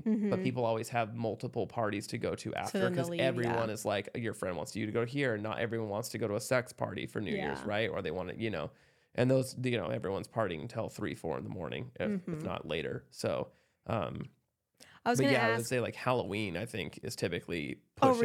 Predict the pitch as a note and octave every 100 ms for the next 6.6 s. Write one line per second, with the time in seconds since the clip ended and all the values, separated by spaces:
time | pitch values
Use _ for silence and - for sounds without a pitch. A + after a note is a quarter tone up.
0 | A3+ B3 D4+ - A2 F2+ - - G#2+ F#2
1 | D2 D#2+ C2 C#2 - F#2 F#2 F2 - G2
2 | F#2+ B2 - C#2+ - C#2 - - A1 -
3 | _ _ _ - F#2+ - - _ - -
4 | - - D#3 D#3+ C#3 C3+ B2+ A#2+ B2 A2+
5 | A#2 B2 A#2+ B2 B2 A#2 A#2 A#2+ A#2 -
6 | A2+ G#2+ A2+ A2+ A#2 A2+